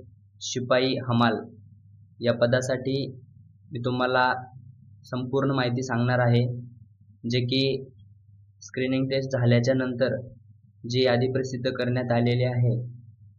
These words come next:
त्या विद्यार्थ्यांनी आता पुढे काय काय करायचं आहे, ते मी तुम्हाला या व्हिडिओमध्ये सांगणार आहे. तर बघा,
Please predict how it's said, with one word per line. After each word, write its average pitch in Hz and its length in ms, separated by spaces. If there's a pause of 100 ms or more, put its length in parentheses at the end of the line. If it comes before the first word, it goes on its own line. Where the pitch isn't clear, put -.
(380)
त्या 127 80
विद्यार्थ्यांनी 123 600
आता 120 200
पुढे 127 240
काय 131 180
काय 120 200
करायचं 117 360
आहे, 110 340 (1200)
ते 123 60
मी 127 120
तुम्हाला 127 340
या 127 120
व्हिडिओमध्ये 123 520
सांगणार 113 360
आहे. 110 340 (1400)
तर 120 100
बघा, 127 480